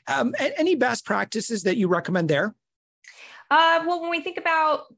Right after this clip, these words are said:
Speaker 2: timing, 'cause that's the number one question I get is, like, "How long should these things be?" So we talked
Speaker 1: Mm-hmm.
Speaker 2: about five to fifteen minute videos for your lessons.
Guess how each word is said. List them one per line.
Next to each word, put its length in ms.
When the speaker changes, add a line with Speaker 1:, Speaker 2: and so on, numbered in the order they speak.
Speaker 2:
timing, 640
'cause 100
that's 200
the 80
number 280
one 120
question 240
I 40
get 140
is, 140
like, 180
"How 260
long 240
should 220
these 260
things 340
be?" 380
So 80
we 80
talked 220
Speaker 1:
Mm-hmm. 100
Speaker 2:
about 420
five 680
to 120
fifteen 560
minute 320
videos 480
for 80
your 180
lessons. 720